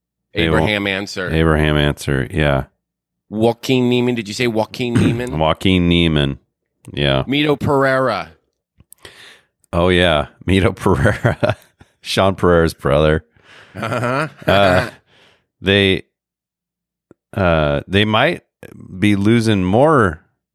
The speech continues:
Speaker 1: uh, potential players because apparently, according to Phil Mickelson, Filbert
Speaker 2: Yep.
Speaker 1: Nuts, right? What is, what did he
Speaker 2: Yep.
Speaker 1: say?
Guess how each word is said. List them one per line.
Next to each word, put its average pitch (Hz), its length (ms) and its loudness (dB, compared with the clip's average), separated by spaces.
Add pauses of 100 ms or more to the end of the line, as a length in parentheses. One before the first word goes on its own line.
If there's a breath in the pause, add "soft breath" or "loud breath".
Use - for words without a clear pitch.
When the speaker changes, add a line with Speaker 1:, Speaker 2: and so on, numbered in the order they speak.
(240)
Speaker 1:
uh, 80 260 2
potential 85 540 -2
players 85 400 0
because 85 640 -2
apparently, 104 500 0
according 90 400 0
to 80 60 -2
Phil 90 240 0
Mickelson, 87 720 -2 (340)
Filbert 104 380 0
Speaker 2:
Yep. 57 40 -6
Speaker 1:
Nuts, 78 300 -2
right? 87 320 -2
What 90 180 0
is, 87 160 -2
what 95 140 0
did 92 80 0
he 101 80 0
Speaker 2:
Yep. 120 80 -2
Speaker 1:
say? 69 320 0